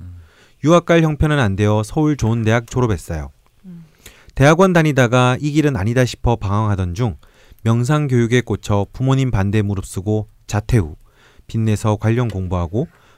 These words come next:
Speaker 2: 관련 직장에서 봉사활동 수준의 돈을 받으면서 이 년 정도 일하다가 없고 대안학교에서 일 년 안 되게 잠깐 일하다 나와 이젠 결혼 준비하며 대세잡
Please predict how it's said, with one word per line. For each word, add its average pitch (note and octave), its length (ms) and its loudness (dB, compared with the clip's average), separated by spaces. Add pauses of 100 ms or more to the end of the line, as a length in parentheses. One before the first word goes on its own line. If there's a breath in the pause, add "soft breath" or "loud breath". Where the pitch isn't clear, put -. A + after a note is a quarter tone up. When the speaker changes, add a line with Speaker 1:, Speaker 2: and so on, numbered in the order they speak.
(120)
Speaker 2:
관련 D#3+ 320 4
직장에서 B2+ 680 0
봉사활동 C3 540 -2
수준의 A#2+ 300 -4
돈을 G#2 220 -2
받으면서 F#2+ 580 -2 (460 soft breath)
이 G#2 140 -6
년 A#2 180 0
정도 G2+ 340 -2
일하다가 F#2 460 -2 (240)
없고 - 380 -6 (640)
대안학교에서 G#2 800 -2
일 D#3+ 140 0
년 E3+ 140 0
안 A2 140 -2
되게 A2+ 220 -2
잠깐 A2 400 -4
일하다 G2 280 -2
나와 F#2 340 -2 (480 soft breath)
이젠 A2+ 340 0
결혼 B2 340 0
준비하며 G2+ 720 -2 (300)
대세잡 A2+ 500 2